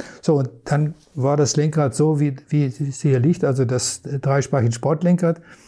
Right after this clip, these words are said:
mit dem gepackagten Airbag, aber alles noch fake.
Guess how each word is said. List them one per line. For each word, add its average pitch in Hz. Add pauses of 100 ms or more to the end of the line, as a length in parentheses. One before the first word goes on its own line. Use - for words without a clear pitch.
(200)
mit 151
dem 156
gepackagten 147
Airbag, 147
aber 143
alles 160
noch 170
fake. 120